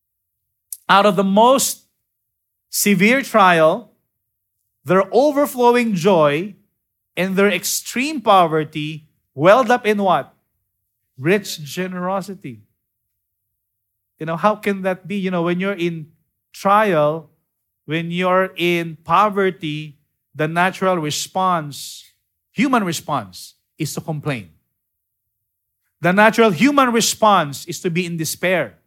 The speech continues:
The natural human response is to be desperate and to be on a posture of receiving and not giving.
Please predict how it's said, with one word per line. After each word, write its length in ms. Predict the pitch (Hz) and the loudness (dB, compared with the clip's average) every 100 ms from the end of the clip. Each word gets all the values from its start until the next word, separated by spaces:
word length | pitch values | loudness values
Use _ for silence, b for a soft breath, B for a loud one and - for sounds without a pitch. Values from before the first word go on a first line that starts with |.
| _ _ _ _ _ _ _ _ | _ _ _ _ _ _ _ _
The 120 | 143 160 | -2 2
natural 420 | 190 190 214 214 | 4 4 2 2
human 380 | 165 254 254 226 | 0 0 0 0
response 720 | 190 - 220 208 190 160 - | -2 -2 2 2 2 -2 -8
is 400 | 175 170 - - _ _ _ _ _ _ - | -6 -4 -6 -10 _ _ _ _ _ _ -6
to 80 | 175 | -2
be 160 | 185 | 0
desperate 1120 | 180 151 170 - - - 170 160 - _ - _ _ _ _ _ - | 2 2 2 2 -6 -4 0 -2 -4 _ -20 _ _ _ _ _ -6
and 280 | 156 165 156 | -4 -4 -2
to 360 | 185 180 151 - _ _ _ _ _ _ 131 | 0 0 0 -8 _ _ _ _ _ _ -2
be 240 | 196 202 | 0 0
on 160 | 180 180 | 0 2
a 60 | 170 | 2
posture 640 | 175 185 185 - 214 196 | 2 2 2 -2 -2 2
of 240 | 175 - | 0 0
receiving 760 | 170 151 - 226 175 156 165 160 _ _ - | -6 -6 -4 -2 0 -2 -4 -14 _ _ -4
and 200 | 165 165 | -2 0
not 260 | 156 - | -2 -4
giving. 540 | 135 156 147 147 110 | -6 -6 -4 -8 -10